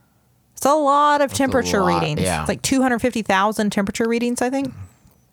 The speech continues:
Speaker 1: And they, uh, they came out at ninety-seven point nine.
Speaker 2: Wow, so pretty low.
Speaker 1: Yes.
Speaker 2: But, uh, considerably less.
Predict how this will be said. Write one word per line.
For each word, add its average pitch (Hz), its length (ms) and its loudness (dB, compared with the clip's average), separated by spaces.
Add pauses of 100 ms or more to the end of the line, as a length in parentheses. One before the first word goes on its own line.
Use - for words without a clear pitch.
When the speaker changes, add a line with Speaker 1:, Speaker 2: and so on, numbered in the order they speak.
(220)
Speaker 1:
And 208 160 2
they, 214 180 4
uh, 185 240 4
they 208 180 2
came 233 200 -2
out 196 160 2
at - 80 -6
ninety-seven 190 380 0
point 170 180 -2
nine. 170 320 -4 (720)
Speaker 2:
Wow, 127 200 0
so - 220 -6
pretty 139 220 0
low. 104 380 0 (180)
Speaker 1:
Yes. 220 420 0
Speaker 2:
But, 101 140 0
uh, 90 180 0
considerably 113 720 0
less. 104 440 -2